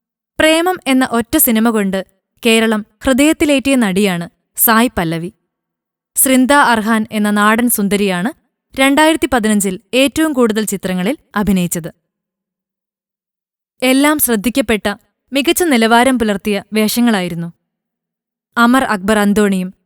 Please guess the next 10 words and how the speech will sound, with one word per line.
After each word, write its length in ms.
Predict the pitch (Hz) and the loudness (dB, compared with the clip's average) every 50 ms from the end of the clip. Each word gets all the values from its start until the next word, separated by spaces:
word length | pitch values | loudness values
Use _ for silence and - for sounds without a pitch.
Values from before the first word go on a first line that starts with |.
| _ _ _ - | _ _ _ -2
കുഞ്ഞിരാമായണവും 920 | 285 262 294 320 320 285 226 214 214 214 208 202 196 196 196 185 180 185 - _ - | 0 2 2 2 2 2 2 2 2 0 0 0 -2 -2 -4 -4 -6 -8 -12 _ -2
വേറിട്ട് 500 | 226 240 247 247 269 262 240 - 185 175 | 0 2 4 4 4 2 0 -2 -4 -4
നിന്നു. 180 | 175 170 165 165 - _ _ _ _ _ _ _ _ _ _ _ _ _ _ _ _ _ _ - | -4 -6 -8 -10 -12 _ _ _ _ _ _ _ _ _ _ _ _ _ _ _ _ _ _ 0
മമത 340 | 277 285 302 302 311 302 | 2 2 4 2 2 2
മോഹൻദാസ് 600 | 359 370 330 285 262 254 254 247 247 233 226 - - - | 2 2 2 2 2 2 2 0 0 0 -2 -2 -2 -2
ത്രില്ലടിപ്പിച്ചത് 720 | 226 220 233 240 247 214 196 175 202 180 196 185 185 262 330 _ _ _ _ _ _ _ - | -2 0 2 2 2 2 0 -2 -4 -4 -4 -4 -6 -6 -8 _ _ _ _ _ _ _ 0
ടു 160 | 294 311 349 - - | 2 2 2 2 2
കൺട്രീസിലൂടെയാണെങ്കിൽ 1000 | 254 220 208 214 220 214 - 226 220 214 214 214 202 185 180 180 180 170 160 170 - _ _ _ _ _ _ _ _ 220 | 0 0 0 0 0 0 0 0 0 0 2 2 0 0 -2 -4 -4 -6 -8 -12 -16 _ _ _ _ _ _ _ _ 0
നമിത 320 | 233 233 233 247 220 262 | 0 2 2 4 4 2
പ്രമോദ് 500 | 254 - 247 220 202 202 202 202 - - | 2 2 0 0 0 2 0 0 -2 -6